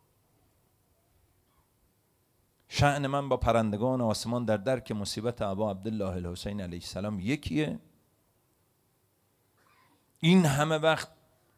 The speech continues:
خودم وقت می‌ذارم، دعوت می‌شم، این همه برا من هزینه می‌شه من بیام اینجا، درکم از واقعه کربلا، سیره ابا عبدالله الحسین علیه السلام،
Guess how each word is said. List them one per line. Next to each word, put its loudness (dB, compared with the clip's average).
خودم 4
وقت 4
می‌ذارم، 4
دعوت 2
می‌شم، 0
این -4
همه 0
برا 4
من 0
هزینه -2
می‌شه -8
من -4
بیام -2
اینجا، -2
درکم 8
از 2
واقعه 4
کربلا، 4
سیره 2
ابا 6
عبدالله 0
الحسین 2
علیه 2
السلام، 4